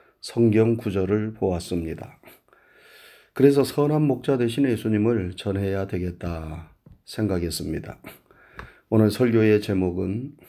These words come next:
선한 목자 되신 예수님이십니다. 한번 따라하시지요. 선한 목자 되신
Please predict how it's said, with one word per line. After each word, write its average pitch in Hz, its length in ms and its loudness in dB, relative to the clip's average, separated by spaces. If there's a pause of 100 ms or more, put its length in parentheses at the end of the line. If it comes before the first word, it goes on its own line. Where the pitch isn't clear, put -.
(580)
선한 135 560 2
목자 113 340 0
되신 110 640 -2
예수님이십니다. 85 1800 -6 (760)
한번 101 320 0
따라하시지요. 98 960 0 (640)
선한 131 500 4
목자 113 360 0
되신 123 600 -2